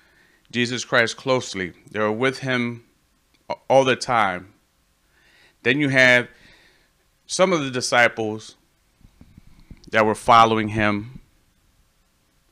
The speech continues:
that were constantly hearing, and they were constantly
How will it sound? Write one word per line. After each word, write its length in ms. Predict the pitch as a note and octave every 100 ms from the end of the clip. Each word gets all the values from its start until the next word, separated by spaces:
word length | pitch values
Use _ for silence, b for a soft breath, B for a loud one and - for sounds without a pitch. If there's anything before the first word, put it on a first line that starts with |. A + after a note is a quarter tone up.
| b b b
that 120 | A2 A2
were 100 | G#2
constantly 880 | - C3+ C#3 - C#3 B2 A#2+ A2+ b b b
hearing, 600 | - D3 D#3+ C#3 F#2 D2 - _ _ _ _ _ _ _ b b b
and 380 | - G#2 G#2 G#2+ b b b b _
they 80 | A2+
were 440 | A#2 B2 A#2+ G#2 - _ _ _ _ _ _ _ _ _ _ _ - _ _ -
constantly 840 | C#3 D3 C#3+ C#3 B2+ B2 A#2 A2+